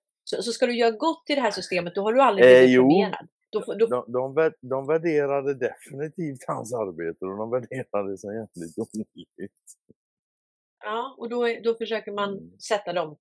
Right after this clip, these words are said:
Speaker 1: pengarna i konk-, eller de människorna i konkurs och
Speaker 2: Ja,
Speaker 1: man
Speaker 2: jag
Speaker 1: karaktärsmördar dem.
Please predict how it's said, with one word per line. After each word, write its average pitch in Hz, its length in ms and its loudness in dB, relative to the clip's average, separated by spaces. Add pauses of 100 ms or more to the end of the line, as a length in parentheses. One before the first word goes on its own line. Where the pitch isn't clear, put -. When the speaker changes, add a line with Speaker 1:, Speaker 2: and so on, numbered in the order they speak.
Speaker 1:
pengarna 156 340 -8
i 151 100 -4
konk-, 160 320 -16
eller 160 320 -4 (340)
de 180 200 0
människorna 160 360 -8
i 170 80 -6
konkurs 262 600 -6
och 247 80 -4
Speaker 2:
Ja, 247 40 -10
Speaker 1:
man 247 220 -4
Speaker 2:
jag 190 100 -12
Speaker 1:
karaktärsmördar 196 840 -4
dem. 143 240 -2